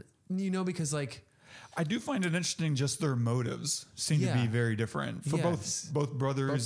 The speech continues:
Speaker 1: brothers.
Speaker 2: and, and for Dantier or
Speaker 1: Mm-hmm.
Speaker 2: Angier.
Speaker 1: Angier.
Speaker 2: 'Cause An-, Angier seemed to really just love the magic and the awe and the wonder, which is why he was a better showman.
Speaker 1: Mm-hmm.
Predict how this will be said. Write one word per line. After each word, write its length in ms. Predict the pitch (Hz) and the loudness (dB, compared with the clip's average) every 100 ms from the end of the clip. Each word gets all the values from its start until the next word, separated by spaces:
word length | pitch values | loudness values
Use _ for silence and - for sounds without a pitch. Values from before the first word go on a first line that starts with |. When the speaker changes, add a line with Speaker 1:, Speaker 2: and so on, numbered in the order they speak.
| 135 | -2
Speaker 1:
brothers. 140 | 110 - | -2 0
Speaker 2:
and, 360 | 131 127 123 120 - - _ | 2 2 0 -4 -14 -20 _
and 260 | 127 120 117 | -2 0 0
for 480 | 131 117 113 110 117 - | 0 0 0 0 -4 -2
Dantier 680 | 123 120 120 131 - 123 - | 0 2 0 -2 -2 -4 -2
or 160 | 131 | -2
Speaker 1:
Mm-hmm. 140 | 135 135 | 0 0
Speaker 2:
Angier. 300 | 120 131 123 | 2 2 0
Speaker 1:
Angier. 220 | 120 101 - - | -2 -4 -8 -4
Speaker 2:
'Cause 160 | 160 139 | 0 2
An-, 300 | 143 139 123 - - - | 2 0 -8 -14 -20 -8
Angier 420 | 147 131 120 185 165 | -2 0 2 2 2
seemed 320 | - 156 139 | 0 0 2
to 120 | 127 | 0
really 300 | 123 139 135 | 0 2 2
just 320 | 120 117 - - | 2 -2 -4 -4
love 640 | 123 113 120 110 101 101 - - _ _ _ - | -2 2 2 0 -4 -8 -16 -20 _ _ _ -6
the 120 | 120 | -2
magic 480 | 110 120 123 113 120 | 0 2 2 0 -2
and 120 | - | -2
the 60 | - | -2
awe 400 | - 131 - 123 | -2 -2 -2 -4
and 80 | 131 | -4
the 60 | 143 | -4
wonder, 480 | 156 147 143 147 - - - | -4 -2 -2 -4 -6 -16 -8
which 180 | 147 147 | -4 -2
is 100 | 131 | 0
why 120 | 139 | 2
he 100 | 127 | 2
was 120 | 131 | 0
a 40 | 120 | 0
better 200 | 120 117 | 0 0
showman. 520 | 190 185 - - 127 - - | -2 -4 -6 -8 -10 -12 -8
Speaker 1:
Mm-hmm. 200 | 104 | -6